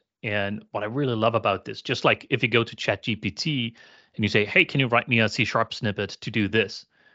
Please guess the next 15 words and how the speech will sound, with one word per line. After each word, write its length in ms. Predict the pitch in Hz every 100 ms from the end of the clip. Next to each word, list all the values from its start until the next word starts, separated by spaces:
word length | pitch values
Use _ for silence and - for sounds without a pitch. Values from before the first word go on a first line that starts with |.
| _ _ -
I, 200 | 110 107
I 120 | 110
asked 280 | 123 113 110
Chat 260 | - 110 -
G 120 | 120
P 120 | 104
T 220 | 107 131
to 120 | 110 107
write 240 | 110 117
me 100 | 113
an 100 | 104 -
Azure 300 | 123 - 127
function 720 | - 117 120 - 98 120 196 _ _ - - _ -
that 120 | 107
is 440 | 107 104 92 -